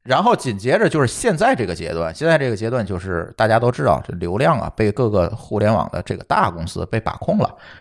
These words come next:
这个我们也无数次的聊过，对吧？他们更期待于说做一个封闭的系统，把人、流量啊、内容都圈在我这个圈子里面，不要散出去，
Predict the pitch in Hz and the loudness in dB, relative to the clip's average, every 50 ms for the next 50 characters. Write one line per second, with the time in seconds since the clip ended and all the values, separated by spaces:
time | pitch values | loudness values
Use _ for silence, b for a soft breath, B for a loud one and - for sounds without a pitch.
0 | B B - 139 131 104 101 90 95 101 87 - 85 95 104 - 185 151 - - | B B 0 0 2 2 2 2 0 -2 -2 -4 -6 -4 0 2 2 2 0 0
1 | 95 87 82 85 - - - - 82 87 85 - - - 90 85 78 71 - 92 | -2 0 0 0 -2 -4 -4 -4 -4 -4 -4 -4 -4 -4 -2 0 0 0 0 -2
2 | 95 101 95 - - 117 104 95 - - - - 110 110 107 107 101 90 87 87 | -2 -2 -4 -2 0 0 0 0 -2 -6 -10 -10 -4 2 4 4 4 4 2 0
3 | 92 95 - 98 92 95 - 113 101 92 90 90 90 90 - 131 135 160 175 160 | -2 0 2 0 0 0 0 0 0 0 2 0 0 -2 -2 -2 -2 -2 -2 -2
4 | 113 92 - 98 92 - 80 - B B B B B B B - 92 85 82 85 | -2 -2 -4 -2 0 0 0 -2 B B B B B B B 0 2 2 2 2
5 | 90 90 85 90 98 139 - - - - 92 92 87 90 98 123 135 123 - - | 0 0 2 2 2 2 0 -4 -8 -8 -6 -4 -4 -2 0 2 2 2 0 -4
6 | - - - 82 90 113 120 113 90 85 85 - 120 123 - - - - 123 127 | -12 -12 -10 -6 -2 0 2 2 0 0 0 2 2 2 2 2 0 0 2 4
7 | 131 117 98 87 82 76 - - - - 143 160 - - - - - - 104 98 | 4 4 4 2 0 -6 -10 -8 -2 0 0 2 2 0 -2 -2 0 2 2 2
8 | 110 107 90 87 82 78 - 76 65 - - _ - 123 123 123 120 117 - - | 4 2 0 -2 -2 -6 -4 -6 -6 -6 -8 _ 0 2 4 4 2 2 2 0
9 | 165 139 139 123 117 127 - | 2 2 2 0 0 0 0